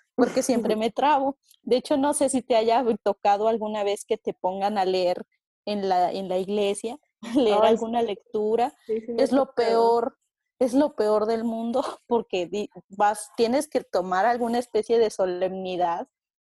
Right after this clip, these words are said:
Speaker 1: y resulta que balbuceas todo lo que estás diciendo.
Speaker 2: No, espérate, y
Speaker 1: Entonces
Speaker 2: más porque se escucha el super eco.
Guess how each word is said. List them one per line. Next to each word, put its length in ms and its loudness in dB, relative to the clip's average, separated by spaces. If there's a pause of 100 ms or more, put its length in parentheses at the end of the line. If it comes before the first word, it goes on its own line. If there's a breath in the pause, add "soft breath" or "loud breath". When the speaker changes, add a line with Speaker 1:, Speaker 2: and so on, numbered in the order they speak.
(140)
Speaker 1:
y 200 2
resulta 420 0
que 160 0
balbuceas 720 2
todo 200 2
lo 120 0
que 80 -2
estás 240 -2
diciendo. 500 -2 (760)
Speaker 2:
No, 120 -4
espérate, 420 -2
y 40 0
Speaker 1:
Entonces 180 -2
Speaker 2:
más 40 -20
porque 240 -4
se 60 2
escucha 380 -4 (120)
el 240 -2
super 380 -6
eco. 560 -6